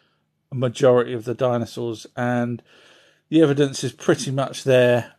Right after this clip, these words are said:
all over the planet, how the soil had changed for a long period of time where, where the sky would have been blacked out, et cetera. So there's, I think, to me, there's enough evidence that there was a cata-, cataclysmic event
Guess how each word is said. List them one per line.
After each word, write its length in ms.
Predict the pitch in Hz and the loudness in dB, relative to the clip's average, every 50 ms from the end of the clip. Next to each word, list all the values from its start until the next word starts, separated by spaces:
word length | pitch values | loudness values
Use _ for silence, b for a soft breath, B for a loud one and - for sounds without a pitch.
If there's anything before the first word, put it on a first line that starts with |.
| _ | _
all 220 | - 135 127 127 127 | -2 2 4 4 6
over 200 | 120 120 113 117 | 6 4 4 0
the 120 | 117 107 | -2 -6
planet, 480 | - - - 135 123 123 120 120 117 - | -6 -6 -4 -4 -2 -2 -2 -4 -6 -8
how 640 | - - - 131 117 117 117 113 117 120 123 120 - | -12 -8 -4 -2 0 2 2 2 2 2 0 -2 -6
the 140 | - 120 110 | -8 -10 -10
soil 500 | - - - 139 131 123 120 117 117 110 | -10 -8 -4 -2 0 0 0 -2 -4 -4
had 200 | - 123 117 - | -6 -8 -10 -10
changed 640 | - - 131 123 120 120 120 117 113 107 - - - _ _ _ _ _ _ _ _ _ _ | -8 -6 -4 -4 -4 -2 -4 -4 -6 -8 -12 -18 -20 _ _ _ _ _ _ _ _ _ _
for 140 | - 131 131 | -6 -4 -2
a 40 | |
long 320 | 123 123 131 131 127 123 117 | 0 2 2 2 2 2 -2
period 320 | 110 - 135 123 117 117 | -2 -2 -2 0 0 0
of 120 | 113 110 - | -2 -4 -6
time 340 | - 131 120 117 117 117 | -6 -4 -2 -2 -2 -2
where, 140 | 113 113 113 | -4 -4 -6
where 400 | 117 - - 147 131 120 117 113 | -6 -8 -12 -10 -6 -4 -4 -4
the 80 | 107 104 | -6 -10
sky 320 | - - - 127 113 110 | -14 -12 -6 -4 -4 -2
would 120 | 110 110 107 | -2 -4 -6
have 80 | 107 | -8
been 100 | 113 110 | -8 -10
blacked 360 | 107 - 113 107 - - - | -10 -8 -10 -10 -10 -10 -6
out, 220 | 127 120 120 - - | -6 -4 -4 -6 -8
et 80 | 131 | -12
cetera. 280 | - - 147 135 - 135 | -10 -10 -10 -10 -10 -8
So 200 | - - 143 123 - B B B B B B B B B B B B B B B B _ _ - _ | -4 -2 -2 -2 -4 B B B B B B B B B B B B B B B B _ _ -20 _
there's, 400 | - - - 180 165 151 147 139 | -20 -16 -4 0 2 4 4 2
I 140 | 165 - - | 0 -4 -4
think, 280 | 135 - 208 202 - - | -2 -2 -4 -4 -4 -8
to 120 | - - | -6 -4
me, 220 | 165 175 180 165 156 | -2 0 0 0 2
there's 200 | 151 147 135 127 | 2 0 0 0
enough 280 | 147 147 139 - - | -2 -2 -2 -2 0
evidence 420 | 147 135 131 131 131 131 127 123 - | -2 -2 -2 -2 -6 -6 -8 -10 -12
that 160 | - 143 - _ - | -12 -14 -14 _ -4
there 180 | 131 131 127 | 0 0 2
was 460 | 123 120 127 131 127 120 113 113 - - - | 2 2 4 4 4 4 2 0 -6 -6 -4
a 160 | 131 123 120 | -4 -4 -4
cata-, 480 | 120 - - - 120 - - - 117 _ _ _ _ _ _ _ | -6 -6 -4 -4 -4 -6 -8 -14 -16 _ _ _ _ _ _ _
cataclysmic 1200 | - - 135 127 - 135 120 - - - 147 139 127 - - 131 131 127 123 - _ - - - - _ _ _ _ | -10 -6 -6 -6 -6 -8 -14 -12 -8 -6 -4 -4 -6 -8 -10 -10 -10 -10 -10 -12 _ -20 -20 -20 -20 _ _ _ _
event 720 | - 127 110 113 131 123 120 113 110 101 - - - - | -8 -8 -4 0 2 2 2 2 -2 -8 -12 -18 -20 -20